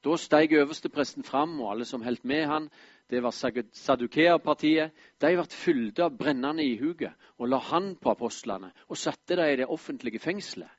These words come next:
Men om natta kom en Herrens engel og åpna fengselsdørene. Han førte dem ut og sa, 'Gå av stad,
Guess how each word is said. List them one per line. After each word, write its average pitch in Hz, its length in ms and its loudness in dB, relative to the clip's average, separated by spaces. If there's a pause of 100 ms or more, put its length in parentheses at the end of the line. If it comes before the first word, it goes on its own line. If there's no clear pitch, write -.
(320)
Men 95 140 -10
om 95 60 -10
natta 175 360 2
kom 170 220 0
en 160 160 2
Herrens 143 380 0
engel 113 340 -4 (280)
og 127 100 -2 (100)
åpna 147 260 -2
fengselsdørene. 117 920 -6 (240)
Han 160 120 -6
førte 190 380 6
dem 196 140 8
ut 202 120 -4
og 180 60 -2
sa, 165 280 4 (360)
'Gå 185 180 8
av 190 80 10
stad, 170 400 6